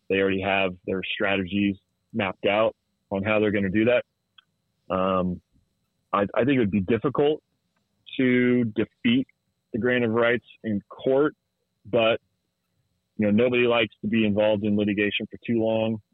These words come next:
And if it got to the point where there is litigation, you know, maybe it would, uh, push the A C C to reach some sort of settlement. But it'll be an interesting, you know,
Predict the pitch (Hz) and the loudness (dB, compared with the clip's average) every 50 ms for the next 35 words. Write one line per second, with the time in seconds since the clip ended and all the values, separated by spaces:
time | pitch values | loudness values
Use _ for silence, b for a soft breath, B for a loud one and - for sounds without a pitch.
0 | _ _ _ - 113 101 98 98 95 95 95 95 95 92 - _ 113 107 - 104 | _ _ _ -8 -6 -4 -2 -2 -2 -2 -4 -4 -6 -8 -10 _ -12 -10 -8 -8
1 | 98 90 76 - 104 101 - - 95 98 - 107 101 95 95 95 92 95 101 98 | -8 -8 -6 -4 -4 -4 -4 -8 -16 -8 -6 -4 -4 -4 -4 -4 -2 -2 -2 -2
2 | 95 104 107 101 101 92 98 95 95 - - 98 98 101 - _ _ _ _ _ | -2 -4 -4 -4 -4 -4 -4 -4 -4 -6 -8 -8 -10 -10 -12 _ _ _ _ _
3 | _ _ _ _ _ - 90 87 90 92 92 92 92 92 90 85 92 92 90 87 | _ _ _ _ _ -12 -12 -8 -8 -6 -6 -6 -6 -6 -6 -8 -8 -8 -8 -8
4 | 90 90 87 87 90 - _ - 101 92 - - - 98 90 - - 92 - - | -8 -8 -8 -10 -12 -10 _ -6 -6 -6 -6 -8 -8 -8 -8 -10 -14 -16 -10 -8
5 | 101 - 92 87 92 - - - 98 95 - - 98 92 90 87 - _ _ _ | -8 -8 -6 -8 -8 -10 -10 -12 -12 -12 -8 -8 -6 -6 -6 -10 -12 _ _ _
6 | _ _ _ _ _ _ _ _ _ - 117 107 104 101 98 90 85 87 101 95 | _ _ _ _ _ _ _ _ _ 0 0 2 2 2 0 -2 -2 0 0 0
7 | 95 - _ _ _ _ _ _ _ _ _ _ - 110 117 123 127 120 110 107 | 0 -2 _ _ _ _ _ _ _ _ _ _ -2 0 0 2 2 2 2 2
8 | 110 110 - - 120 110 104 - _ - 110 107 104 104 101 98 95 92 - _ | 0 0 0 0 0 0 0 -2 _ -4 -2 0 0 0 0 -2 -4 -6 -12 _
9 | _ _ _ _ _ - 107 95 92 | _ _ _ _ _ -6 -6 -6 -6